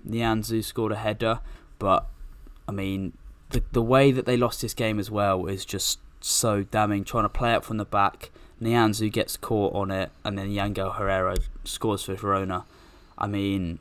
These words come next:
it's just overplaying at that stage, one all. You can't lose that game. You just can't, and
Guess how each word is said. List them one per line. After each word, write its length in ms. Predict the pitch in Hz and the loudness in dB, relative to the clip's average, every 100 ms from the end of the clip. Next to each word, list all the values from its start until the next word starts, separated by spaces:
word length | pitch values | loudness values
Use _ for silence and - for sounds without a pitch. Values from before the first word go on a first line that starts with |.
| - - - | -14 -20 -12
it's 160 | 62 87 | -8 -6
just 200 | 104 - | -8 -4
overplaying 840 | 113 117 110 - 120 110 104 101 - | 0 2 2 2 4 6 4 2 0
at 100 | 110 | 2
that 200 | 113 - | 2 2
stage, 580 | - 117 104 98 113 - - | 0 -2 -2 -2 -4 -8 -8
one 280 | 113 113 | -2 2
all. 340 | 107 104 101 104 - - - - - - - - | 2 2 0 -4 -12 -20 -20 -20 -20 -20 -20 -14
You 160 | 120 117 | -10 -6
can't 380 | - 139 127 - | 2 4 6 4
lose 320 | 113 127 110 | 2 2 0
that 220 | 104 - | -4 -6
game. 420 | 110 113 104 90 - | -4 -2 -2 -4 -6
You 140 | 113 | -4
just 220 | 131 - | -2 -2
can't, 360 | - 123 113 98 | 4 6 6 4
and 280 | 98 98 92 | -2 -4 -6